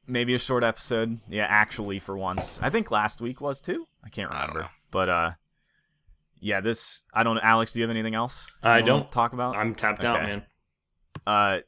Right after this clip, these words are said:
Speaker 1: I, I promise I will be back into, uh, playing a fuck ton of
Speaker 2: Yeah, me
Speaker 1: games,
Speaker 2: too.
Speaker 1: uh, this ne-, this next coming episode.
Speaker 3: I will be too, actually, 'cause, um,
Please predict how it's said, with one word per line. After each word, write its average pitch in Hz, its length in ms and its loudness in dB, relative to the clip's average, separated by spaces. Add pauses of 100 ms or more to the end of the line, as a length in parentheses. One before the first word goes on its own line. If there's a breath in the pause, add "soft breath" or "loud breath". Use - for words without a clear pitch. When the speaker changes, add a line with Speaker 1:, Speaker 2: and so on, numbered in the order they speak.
(760)
Speaker 1:
I, 104 260 0
I - 20 2
promise 117 500 4
I 110 120 8
will 104 120 2
be 101 340 -4
back 101 380 2
into, 98 500 -6
uh, 90 200 -2
playing 95 340 -6
a 92 100 -4
fuck - 400 -4
ton 110 200 2
of 95 80 0
Speaker 2:
Yeah, 92 260 4
me 98 100 -2
Speaker 1:
games, 101 160 0
Speaker 2:
too. 90 300 -4
Speaker 1:
uh, 95 220 4
this 92 240 -6
ne-, 104 180 -6
this 104 220 -4
next 101 240 -4
coming 95 260 -2
episode. 101 480 -4
Speaker 3:
I 151 80 8
will 151 180 8
be 139 120 6
too, 143 240 6
actually, 107 360 2
'cause, - 600 -2
um, 95 500 0